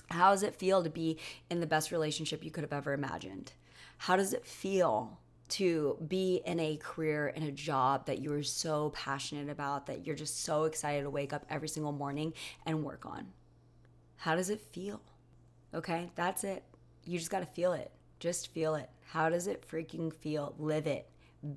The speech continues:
Be it. Embody it. Tap into it. Like, you should be smiling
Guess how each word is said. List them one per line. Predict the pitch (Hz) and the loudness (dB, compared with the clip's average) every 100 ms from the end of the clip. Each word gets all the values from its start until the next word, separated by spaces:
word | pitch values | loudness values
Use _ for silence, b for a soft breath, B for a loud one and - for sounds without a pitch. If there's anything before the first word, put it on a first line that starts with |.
| - | -4
Be | 190 180 170 | 0 4 6
it. | 151 - - - - | 6 2 -6 -18 -4
Embody | 160 160 151 156 147 156 151 | 0 0 2 6 8 8 4
it. | 135 104 - B B - | 2 -2 -10 B B -6
Tap | - 151 170 - - | 6 8 8 4 -2
into | 151 156 151 139 | 2 2 2 0
it. | 104 - B B B - | -2 -4 B B B 0
Like, | 175 170 | 2 4
you | 208 | 2
should | 196 247 | 4 4
be | 208 220 | 4 2
smiling | - 185 165 175 170 160 143 | 2 4 6 6 4 2 0